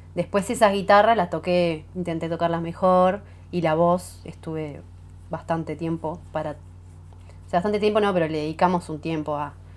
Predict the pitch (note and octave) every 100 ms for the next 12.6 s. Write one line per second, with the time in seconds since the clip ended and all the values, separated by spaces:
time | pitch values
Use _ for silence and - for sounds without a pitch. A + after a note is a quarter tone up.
0 | - F3 E3+ E3 D3+ - D3 - - -
1 | - - - - - - - - - -
2 | - - D3 F3 F3 E3 F3 E3+ E3+ E3+
3 | E3 E3 D#3+ E3+ E3 D#3 E3 E3+ D#3+ -
4 | D#3 D#3 D#3 - - - - - - -
5 | - - - F3+ - F3 E3 D3 D3 C#3+
6 | - - - - G3+ F#3+ F3+ G3 F#3 F3+
7 | E3+ E3 D#3+ - - - - - - -
8 | - - - F3 E3 F3+ A3 C#4 - C#4
9 | C#4 - A#3+ G3 - A3 G#3+ B3 D#4 A4
10 | D#4 A#3 G3+ F#3+ C4+ F#3+ F#3+ A3 D4 F4+
11 | - A3+ F#3 F3+ G3 A#3 A#3+ G3 F3+ G3+
12 | G3+ G3+ A3 A3+ A#3+